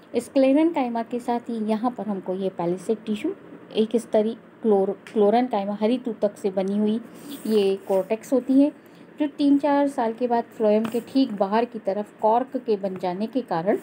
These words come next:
ये बाह्य त्वचा और कॉर्टेक्स ये अलग-अलग हो जाते हैं। कॉर्टेक्स के नीचे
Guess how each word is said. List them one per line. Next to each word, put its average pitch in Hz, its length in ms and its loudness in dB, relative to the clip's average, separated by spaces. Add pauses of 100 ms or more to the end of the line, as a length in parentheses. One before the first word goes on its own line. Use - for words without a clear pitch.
(600)
ये 196 500 2 (440)
बाह्य 226 260 2
त्वचा 254 520 0
और 208 200 -2
कॉर्टेक्स 208 720 0 (140)
ये 220 320 2 (140)
अलग-अलग 180 440 0
हो 185 80 -4
जाते 165 280 -8
हैं। 180 100 -14 (880)
कॉर्टेक्स 247 440 0
के 339 140 0
नीचे 285 500 4